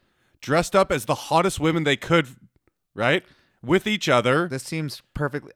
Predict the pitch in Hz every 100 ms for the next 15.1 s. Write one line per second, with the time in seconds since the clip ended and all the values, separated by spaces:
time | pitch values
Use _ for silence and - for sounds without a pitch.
0 | - 196 214 180 185 202 202 160 180 175
1 | 170 120 - 143 180 208 202 202 170 160
2 | 170 196 180 - 202 196 147 151 - 156
3 | 147 113 139 139 135 135 123 - 101 90
4 | 104 151 156 135 117 85 - _ _ -
5 | - - - 127 - 110 202 233 240 156
6 | 220 240 254 277 - _ _ _ 104 120
7 | 139 147 156 165 - _ _ 120 127 135
8 | 143 180 202 - _ _ - _ _ _
9 | _ _ _ - 196 170 143 185 220 -
10 | 151 151 135 101 - 190 226 151 156 -
11 | 202 151 135 143 - 127 135 131 113 131
12 | 120 107 113 101 82 87 101 - 120 139
13 | 143 143 - 113 107 98 90 92 95 131
14 | 175 _ _ _ _ _ - 101 101 110